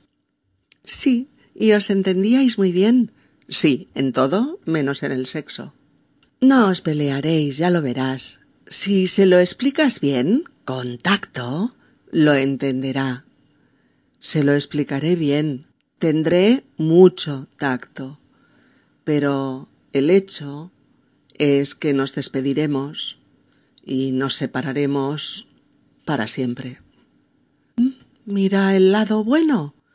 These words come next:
Continuar como estabais hubiera sido insoportable. Sí. Queridas amigas y queridos amigos, seguro que al final del anterior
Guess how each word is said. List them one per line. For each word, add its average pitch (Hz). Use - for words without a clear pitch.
Continuar 165
como 180
estabais 220
hubiera 170
sido 151
insoportable. 180
Sí. -
Queridas 196
amigas 220
y 214
queridos 143
amigos, 135
seguro 147
que 156
al 135
final 160
del 208
anterior 185